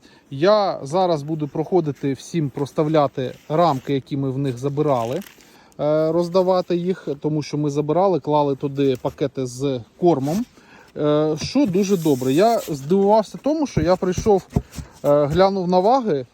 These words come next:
е, було ноль. Е, почав, е, ходити, займатися своїми справами, бджоли, е, почали прилітати, ваги піднялись на плюс. Тобто плюс там триста-чотириста грамів. Ось так.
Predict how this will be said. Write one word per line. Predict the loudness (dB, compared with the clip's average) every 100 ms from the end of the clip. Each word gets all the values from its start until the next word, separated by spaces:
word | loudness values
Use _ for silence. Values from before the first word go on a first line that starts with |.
| -10
е, | -4 -4
було | -2 2 2
ноль. | 2 0 -2 -4 -8
Е, | -4 -4 -4
почав, | -8 2 2 2 0
е, | 0 0
ходити, | -2 -4 -2 -2
займатися | 0 0 0 -2 -12
своїми | -4 0 0 -2
справами, | 0 0 0 -2 -4
бджоли, | -4 2 2 2 -2 -6 _ _ _ _ -2
е, | -2
почали | 0 0 2 2
прилітати, | 2 2 4 4 2 0
ваги | 2 2 0 -6
піднялись | -6 -4 -2 0 -2 -2
на | -2 -2
плюс. | -2 -2 0 -2 -8 -20 _ _
Тобто | -8 -6 -8
плюс | -2 -2 0
там | -2 -4 -8 _
триста-чотириста | -2 -2 -6 -10 -6 -4 -4 -6
грамів. | -6 -6 -8 -6
Ось | -6 -2
так. | -4 -4